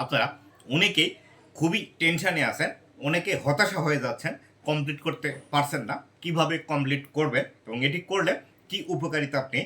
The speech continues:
পাবেন। তো বন্ধুরা, আজকের এই ভিডিওটিতে এই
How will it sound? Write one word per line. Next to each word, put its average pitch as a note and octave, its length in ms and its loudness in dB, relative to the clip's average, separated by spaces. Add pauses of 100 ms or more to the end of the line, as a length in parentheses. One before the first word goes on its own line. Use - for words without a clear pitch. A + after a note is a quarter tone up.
(300)
পাবেন। G2+ 260 0 (320)
তো - 120 -10
বন্ধুরা, F#3+ 300 2 (400)
আজকের C#3 380 0
এই D#3 140 4
ভিডিওটিতে B2+ 420 -2 (460)
এই D#3 140 8